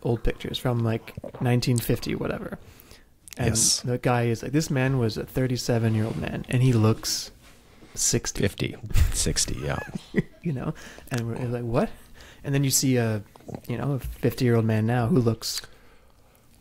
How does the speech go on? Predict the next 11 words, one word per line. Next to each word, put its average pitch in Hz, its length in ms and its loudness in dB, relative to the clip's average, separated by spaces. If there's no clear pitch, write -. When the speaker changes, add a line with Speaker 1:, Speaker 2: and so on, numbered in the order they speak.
Speaker 1:
younger 143 380 4
than 151 160 2
that. 143 240 -2
It's, - 260 -10
it's - 200 -6
crazy - 560 0
to - 100 -8
see - 180 -2
the, - 400 0
the 147 100 -4
change. - 420 -10